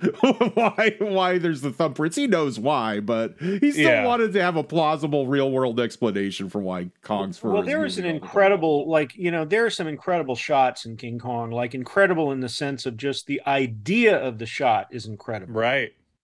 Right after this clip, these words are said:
Speaker 3: That there's a, there's a shot, eh, more than one probably, and when he's up on the Empire State Building and the planes are coming at him, where you're in the cockpit of the plane.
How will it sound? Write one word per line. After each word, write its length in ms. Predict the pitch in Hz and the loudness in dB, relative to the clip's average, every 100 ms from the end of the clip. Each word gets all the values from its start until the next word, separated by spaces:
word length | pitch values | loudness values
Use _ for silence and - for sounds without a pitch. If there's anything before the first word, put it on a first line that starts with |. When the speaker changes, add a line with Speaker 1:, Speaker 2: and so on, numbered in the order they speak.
| _ _ | _ _
Speaker 3:
That 300 | 147 170 170 | 0 0 2
there's 240 | 165 190 175 | 6 6 6
a, 180 | 170 - | 0 -2
there's 300 | 175 190 156 | 0 2 2
a 80 | 165 | -2
shot, 420 | - 240 262 254 | 0 2 4 2
eh, 160 | 175 170 | -2 -6
more 320 | 170 214 311 | -2 0 0
than 160 | 269 180 | 0 -2
one 320 | 170 202 208 | 0 -2 -2
probably, 560 | 175 156 143 135 139 139 | 0 2 2 -2 -6 -6
and 160 | 135 | -8
when 200 | 151 156 | -4 -2
he's 180 | 160 143 | -2 0
up 140 | 170 185 | 0 0
on 120 | 175 | -2
the 100 | 160 | -2
Empire 260 | 156 170 | -2 -4
State 320 | 131 151 147 170 | -4 -2 -2 0
Building 320 | 165 165 160 | -2 -2 -4
and 100 | 139 | -4
the 20 | |
planes 460 | 113 - 139 151 151 | -6 -8 -6 -6 -6
are 60 | 160 | -6
coming 260 | 170 165 | -6 0
at 160 | 165 170 | 2 2
him, 100 | 151 | 0
where 140 | 156 | 0
you're 220 | 151 156 - | 0 -2 -2
in 240 | 214 247 240 | 0 2 0
the 80 | |
cockpit 640 | 220 - 233 233 - 196 - | -2 -4 -2 -4 0 0 2
of 200 | 180 160 | 0 0
the 80 | 147 | -4
plane. 580 | - 175 202 180 104 | -6 -2 0 0 -2